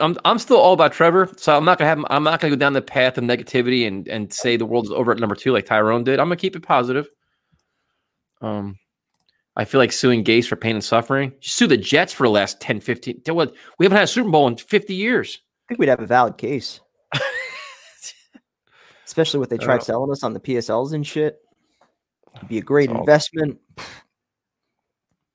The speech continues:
Speaker 1: Snoopy bringing the fire tonight. Dabo said Trevor isn't afraid of any football challenges. He will go where he's selected. That's what Dabo said.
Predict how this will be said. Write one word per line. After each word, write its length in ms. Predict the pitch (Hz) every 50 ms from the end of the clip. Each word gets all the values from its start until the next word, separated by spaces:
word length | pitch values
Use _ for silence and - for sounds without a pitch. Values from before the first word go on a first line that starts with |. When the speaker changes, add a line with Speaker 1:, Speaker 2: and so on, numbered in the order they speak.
| - - _ _ _ _
Speaker 1:
Snoopy 440 | - - - - 139 175 190 - 135
bringing 300 | 120 110 131 127 120 107
the 60 | 95
fire 380 | - - - 139 151 180 151 120
tonight. 400 | - - 107 101 95 87 - _ _ _ _ _ _ _ -
Dabo 300 | 117 127 139 151 147 123
said 200 | - 147 131 110
Trevor 300 | - - 135 127 127 127
isn't 200 | - 131 120 123
afraid 280 | 110 - - 131 120 113
of 80 | -
any 180 | - 117 127 120
football 320 | 123 139 - - 123 113
challenges. 460 | - - 127 117 110 113 107 110 104 98
He 80 | 117
will 80 | 110 98
go 200 | 90 113 120 120
where 120 | 113 117
he's 160 | 113 110 -
selected. 360 | - 123 113 113 - 117 95 87
That's 180 | 95 98 -
what 120 | 98 - -
Dabo 320 | 98 95 87 65 62 -
said. 320 | - - - - - -